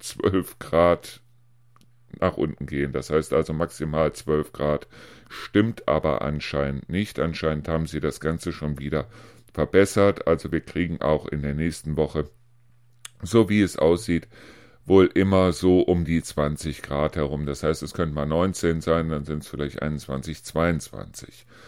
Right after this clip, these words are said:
So, ähm, die Meteorologen gehen aber auch davon aus, dass also, ähm,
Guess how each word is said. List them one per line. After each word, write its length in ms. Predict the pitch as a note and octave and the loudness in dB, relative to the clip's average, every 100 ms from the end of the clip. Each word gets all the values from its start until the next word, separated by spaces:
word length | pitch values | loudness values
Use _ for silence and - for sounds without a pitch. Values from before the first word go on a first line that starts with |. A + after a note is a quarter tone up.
| - - - - - | -20 -20 -20 -20 -16
So, 520 | - A2 G#2 E2 - | 2 6 8 6 4
ähm, 840 | G2 G2 G2+ G2 G2 G2 F2+ G#1 A#1+ | 4 6 6 4 0 -2 -4 -8 -10
die 340 | E2 G2+ G2+ | -2 2 2
Meteorologen 840 | - A2 A2+ G#2+ G2+ G#2 A2 A#2+ A2 | 0 0 4 4 4 4 2 0 -2
gehen 300 | G2 G2+ G2+ | 2 2 2
aber 280 | - F2 - | 0 2 4
auch 200 | F2+ G2 | 4 4
davon 440 | - G#2 F#2 D#2 - | 0 0 0 -4 -2
aus, 640 | C#2+ D2+ D#2+ C3 F#3+ - - | 2 4 6 4 2 -4 -4
dass 360 | A2 G#2 - | -2 -2 0
also, 840 | F#2 F#2 F2+ - G2 F#2+ F#2 F2+ - | 4 6 6 2 2 6 6 4 2
ähm, 440 | F2+ F2+ E2+ E2+ | 0 2 0 -2